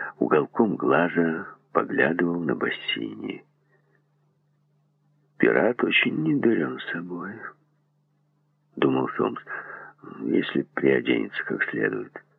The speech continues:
Ирен поливала цветы, когда они вошли в дом. Она предложила послать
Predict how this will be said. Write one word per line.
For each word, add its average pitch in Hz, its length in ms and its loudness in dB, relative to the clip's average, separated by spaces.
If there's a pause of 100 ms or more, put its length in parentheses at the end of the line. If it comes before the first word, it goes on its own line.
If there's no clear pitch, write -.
(2000)
Ирен 156 540 4 (800)
поливала 113 420 6 (120)
цветы, - 480 4
когда - 300 0
они 58 160 0
вошли 58 280 2
в - 100 -6
дом. - 320 0 (1400)
Она 90 260 6
предложила 90 500 4
послать 82 520 2